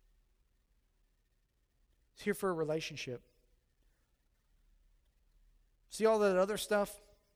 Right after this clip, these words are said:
That was about us getting rid of our junk and us just sitting back with God. But the Holy Spirit is there for conversation. He's there to be our helper.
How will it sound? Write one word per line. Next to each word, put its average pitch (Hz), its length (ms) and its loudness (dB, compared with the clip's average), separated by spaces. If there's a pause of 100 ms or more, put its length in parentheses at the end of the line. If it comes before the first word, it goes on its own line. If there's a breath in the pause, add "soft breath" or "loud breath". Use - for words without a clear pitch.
(920)
That 185 100 -2
was 202 160 4
about 185 260 2
us 180 320 0
getting 160 360 0
rid 175 140 0
of 175 100 -2
our 170 120 0
junk 170 480 -4 (1160)
and 160 160 -2
us 175 180 -2
just - 400 -4
sitting 190 280 -2
back 165 460 -4
with 143 160 -6
God. 143 380 -6 (720 soft breath)
But 165 80 -6
the 165 80 -2
Holy 190 240 -6
Spirit 170 360 -6
is 127 100 -12
there 147 160 -6
for 139 140 -16
conversation. 135 760 -14 (2000)
He's 190 220 -2
there 196 360 0 (340 soft breath)
to 185 120 0
be 175 400 -2 (300 soft breath)
our 147 80 -4
helper. 160 540 -4